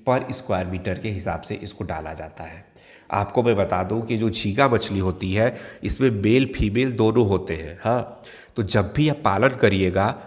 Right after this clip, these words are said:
मेल को अलग तालाब में डालिएगा, फीमेल को अलग तालाब में डालिएगा। दोस्तों, ऐसा मैंने क्यों कहा? क्योंकि इसमें दिक्कत क्या होती है कि जब ये मछली भूखी होती है,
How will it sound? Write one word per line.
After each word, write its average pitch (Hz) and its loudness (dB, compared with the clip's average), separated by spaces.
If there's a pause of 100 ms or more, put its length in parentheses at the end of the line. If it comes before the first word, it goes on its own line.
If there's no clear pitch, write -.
(120)
मेल 101 2
को 139 0
अलग 101 0
तालाब 110 2
में 113 0
डालिएगा, 113 2
फीमेल 123 -2
को 131 -4
अलग 107 0
तालाब 85 -2
में 85 -6
डालिएगा। 80 -8 (480)
दोस्तों, 110 2
ऐसा 117 0
मैंने 117 2
क्यों 123 0
कहा? 104 -2 (460)
क्योंकि 151 0
इसमें 135 0
दिक्कत 107 0
क्या 123 6
होती 98 0
है 101 0 (360)
कि 107 -4
जब 123 2
ये 139 2
मछली 123 2
भूखी 113 -2
होती 107 2
है, 82 -6